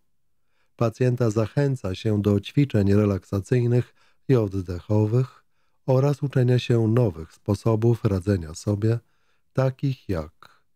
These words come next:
rozpraszanie uwagi czy techniki poznawcze. Zarówno terapia poznawcza, jak i techniki radzenia sobie z lękiem wymagają od pacjenta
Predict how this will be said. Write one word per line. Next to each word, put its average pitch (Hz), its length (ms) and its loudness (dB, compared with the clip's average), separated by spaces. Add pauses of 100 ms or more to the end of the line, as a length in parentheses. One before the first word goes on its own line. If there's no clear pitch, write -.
(420)
rozpraszanie 113 760 0
uwagi 113 520 -2
czy 110 220 0
techniki 101 540 -4
poznawcze. 104 640 -2 (1400)
Zarówno 135 600 2
terapia 104 480 -2
poznawcza, 101 760 -4 (380)
jak 110 240 0
i 113 80 -2
techniki 117 500 0
radzenia 101 460 0
sobie 90 320 -2
z 87 60 -8
lękiem 107 680 0 (420)
wymagają 117 680 0
od 87 120 -10
pacjenta 107 680 0